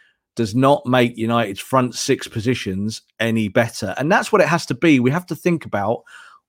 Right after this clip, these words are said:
what's the impact on everyone, not just the impact on goals.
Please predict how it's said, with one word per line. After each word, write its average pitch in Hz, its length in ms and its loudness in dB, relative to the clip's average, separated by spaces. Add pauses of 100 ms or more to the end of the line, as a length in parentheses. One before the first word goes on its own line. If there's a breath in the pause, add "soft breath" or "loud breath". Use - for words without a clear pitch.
what's 160 280 -2
the 160 120 4
impact 147 360 -2
on 143 180 -4
everyone, 104 720 -2 (360)
not 185 180 0
just 180 180 -2
the 151 80 2
impact 139 340 -4
on 117 180 -2
goals. 110 580 -2